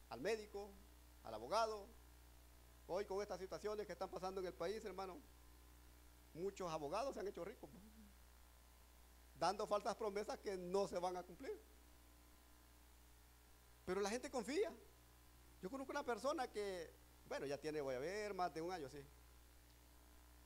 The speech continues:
Y estaba entusiasmada, que me, y yo siempre le pregunto, "Mire, ¿cómo va el caso?". "Ay, vamos, pero, ah, me ha dicho el abogado que esto está". "Ah, mire", Dios, "no ande confiando en eso, le va a bajar el pisto". "No, sí que me ha prometido que",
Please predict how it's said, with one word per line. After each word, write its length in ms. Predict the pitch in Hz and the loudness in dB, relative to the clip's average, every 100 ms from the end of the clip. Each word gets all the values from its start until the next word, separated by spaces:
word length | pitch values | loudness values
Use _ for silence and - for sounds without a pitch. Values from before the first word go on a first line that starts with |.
| - - | -16 -12
Y 160 | 156 185 | -6 -4
estaba 220 | 220 233 | 0 0
entusiasmada, 580 | 233 202 196 220 196 208 | 0 -2 2 2 0 -2
que 100 | 190 | -2
me, 180 | 196 185 | -2 0
y 80 | |
yo 200 | 185 240 | 2 2
siempre 240 | - 262 240 | 2 -2 -2
le 40 | |
pregunto, 320 | 220 254 262 196 | -2 -4 -2 0
"Mire, 180 | 214 | 2
¿cómo 160 | 214 208 | 2 2
va 80 | 208 | 2
el 80 | 208 | 0
caso?". 280 | 214 - 156 | -6 -8 -8
"Ay, 260 | 190 247 277 | -4 -4 -4
vamos, 340 | 330 - 370 | -6 -6 -8
pero, 300 | - 185 170 - - - - | -6 -4 -4 -8 -12 -14 -2
ah, 180 | 151 208 | 0 4
me 100 | 226 | 2
ha 40 | |
dicho 180 | 240 254 | 2 2
el 60 | 208 | 4
abogado 380 | 202 262 262 247 | 6 6 6 4
que 120 | 240 | 0
esto 140 | 233 | -2
está". 180 | 220 113 | -2 -2
"Ah, 40 | |
mire", 500 | 131 120 135 135 120 | -2 -2 0 0 -2
Dios, 180 | 107 104 | -4 -6
"no 320 | 113 131 151 | 0 4 4
ande 180 | 147 151 | 4 2
confiando 420 | 156 147 135 143 147 | 0 0 0 0 0
en 100 | 143 | 0
eso, 420 | 147 160 156 104 | 0 0 -4 -8
le 100 | 110 | -4
va 160 | 113 131 | 0 2
a 40 | |
bajar 220 | 143 - | 2 0
el 60 | 143 | -2
pisto". 300 | 180 185 - | -4 -4 4
"No, 300 | 185 240 277 | 8 10 10
sí 100 | 233 | 6
que 100 | 220 | 2
me 100 | 226 | 2
ha 60 | 226 | 2
prometido 420 | 208 202 254 | 2 0 0
que", 80 | 240 | -2